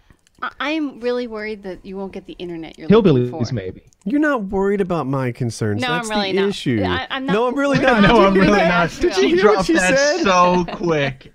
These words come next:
Speaker 3: Oh my God.
Speaker 1: What? We don't wanna, we, the rest
Speaker 2: Here's
Speaker 1: of
Speaker 2: one
Speaker 1: us don't
Speaker 2: thing.
Speaker 1: wanna move there.
Speaker 3: Where's,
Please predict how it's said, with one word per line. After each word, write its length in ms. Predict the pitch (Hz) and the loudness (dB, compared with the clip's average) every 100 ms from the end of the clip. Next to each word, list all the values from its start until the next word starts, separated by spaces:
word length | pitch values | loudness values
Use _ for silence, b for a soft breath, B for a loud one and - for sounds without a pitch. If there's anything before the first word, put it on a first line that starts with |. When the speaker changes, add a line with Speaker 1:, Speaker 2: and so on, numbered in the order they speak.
| _ - | _ -6
Speaker 3:
Oh 320 | 165 180 202 | -2 0 0
my 280 | 190 170 175 | -2 -2 -2
God. 580 | 165 151 143 123 120 113 | -2 0 0 0 -2 -2
Speaker 1:
What? 200 | 113 - _ _ 294 | -4 -8 _ _ -10
We 220 | 254 349 | -6 -6
don't 220 | 359 294 | -6 -6
wanna, 280 | 302 294 - - | -8 -8 -10 -12
we, 420 | 269 302 247 - | -8 -8 -8 -8
the 100 | 220 | -4
rest 180 | 233 285 | -2 2
Speaker 2:
Here's 100 | 240 | 4
Speaker 1:
of 60 | |
Speaker 2:
one 160 | 208 214 | 6 4
Speaker 1:
us 60 | 214 | 2
don't 100 | 151 | 0
Speaker 2:
thing. 60 | 135 | 0
Speaker 1:
wanna 140 | 180 | -4
move 240 | 196 202 165 | -8 -12 -12
there. 240 | 147 160 _ _ _ - | -12 -14 _ _ _ -6
Speaker 3:
Where's, 380 | 160 277 302 | -2 -2 -4